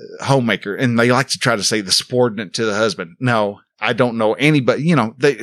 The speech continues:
a lot of misconceptions as to what, you know, there, a lot of crap that was actually told in there. But the family structure as a whole was the important thing.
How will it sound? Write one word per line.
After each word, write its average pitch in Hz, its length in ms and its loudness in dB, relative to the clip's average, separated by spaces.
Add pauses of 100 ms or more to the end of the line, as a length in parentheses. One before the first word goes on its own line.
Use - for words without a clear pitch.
(160)
a 160 80 -4
lot 180 260 4
of 135 60 2
misconceptions 117 1500 0
as 101 220 0
to 113 120 -2
what, 98 580 0 (120)
you 123 120 0
know, 95 220 -2
there, 101 320 -6
a 113 100 0
lot 113 200 2
of 110 100 -6
crap 92 440 -2
that - 120 -8
was 90 180 -2
actually 92 300 -4
told 92 300 -2
in 87 100 -10
there. 82 220 -14
But 117 100 -4
the 123 60 -4
family 196 340 0
structure 110 420 0
as 101 120 0
a 95 60 0
whole 92 200 -4 (160)
was 127 320 2
the 117 140 2
important 110 400 -2
thing. 92 240 -6